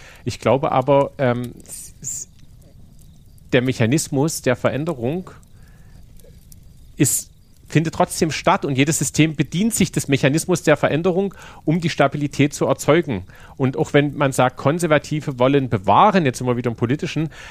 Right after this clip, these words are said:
ähm, stimmt es, äh, eigentlich nicht wirklich, weil sie können überhaupt nichts anderes tun, als gegenwärtig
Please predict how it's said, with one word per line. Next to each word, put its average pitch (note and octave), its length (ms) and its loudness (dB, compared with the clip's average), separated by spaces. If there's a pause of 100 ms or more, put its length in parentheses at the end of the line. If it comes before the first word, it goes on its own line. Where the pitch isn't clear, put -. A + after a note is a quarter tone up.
(180)
ähm, C3 280 2 (340)
stimmt - 1120 -4
es, - 220 0
äh, - 60 -14 (460)
eigentlich C#3+ 500 0
nicht A#2+ 280 -4
wirklich, B2 480 2
weil D3 320 2
sie - 120 -8
können A#3+ 420 0
überhaupt E3 600 0
nichts E3+ 460 -4
anderes D#3 440 -2
tun, F3+ 280 -4
als - 440 -2
gegenwärtig D3+ 920 0